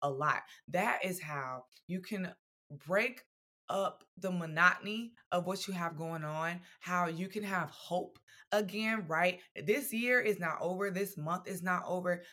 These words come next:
There are things that are attached to your name that you're supposed to go out and grab. And you feel that much more ab-, able to do it, not because you're any different, not because you all of a sudden possess all these things in one night after one prayer that you didn't have the day before. That can happen,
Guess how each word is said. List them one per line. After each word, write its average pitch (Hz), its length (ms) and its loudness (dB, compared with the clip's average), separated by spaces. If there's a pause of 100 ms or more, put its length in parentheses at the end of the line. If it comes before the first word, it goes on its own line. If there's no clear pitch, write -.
(100)
There 190 140 6
are 190 160 2
things 180 260 -6
that 180 140 0
are 151 100 -2
attached 160 380 -8
to 170 80 -10
your 165 100 -4
name 165 160 -4
that 156 140 -8
you're 180 80 -8
supposed - 220 -14
to - 60 -10
go 160 220 -4
out 156 220 0
and 147 160 -6
grab. 135 500 -4 (300)
And 160 140 -4
you 170 120 -6
feel 185 460 -2
that 170 260 0
much 170 240 -8
more 160 400 -2 (880)
ab-, 175 380 0
able 294 300 4
to 208 80 4
do 175 260 0
it, 214 180 0 (220)
not 247 280 2
because 277 360 -2
you're 220 140 0
any 190 220 -4
different, 170 440 -6 (720)
not 180 240 2
because 220 560 0 (260)
you 202 200 0
all 196 140 4
of 190 80 4
a 196 60 -4
sudden 185 220 0
possess 180 460 4
all 180 180 2
these 180 200 -2
things 175 340 -2
in 156 180 -2
one 160 220 0
night 165 180 6
after 151 280 0
one 147 260 -4
prayer 156 300 0
that 147 200 -4
you 156 60 -8
didn't 147 200 -6
have 147 240 2
the 139 60 -4
day 139 140 0
before. 131 480 -4
That 170 220 2
can 165 120 -4
happen, 165 540 -2